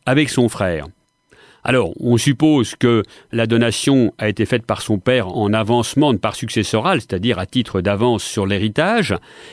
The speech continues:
et toute la question est effectivement de savoir comment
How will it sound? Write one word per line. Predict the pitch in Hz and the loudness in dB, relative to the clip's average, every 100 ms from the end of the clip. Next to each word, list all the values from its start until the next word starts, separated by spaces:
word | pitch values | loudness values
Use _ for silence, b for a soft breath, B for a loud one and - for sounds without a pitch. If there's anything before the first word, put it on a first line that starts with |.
| B B | B B
et | 92 | -4
toute | 123 113 | -2 0
la | 107 | 0
question | - 90 - 135 160 - | -2 -4 0 2 2 0
est | 110 98 | -4 -2
effectivement | 110 113 - 101 120 123 | -2 -2 -2 0 0 0
de | |
savoir | 107 101 87 95 120 156 151 b b | 0 -2 -2 0 0 -2 -4 b b
comment | 147 139 120 156 185 | 0 2 2 0 -4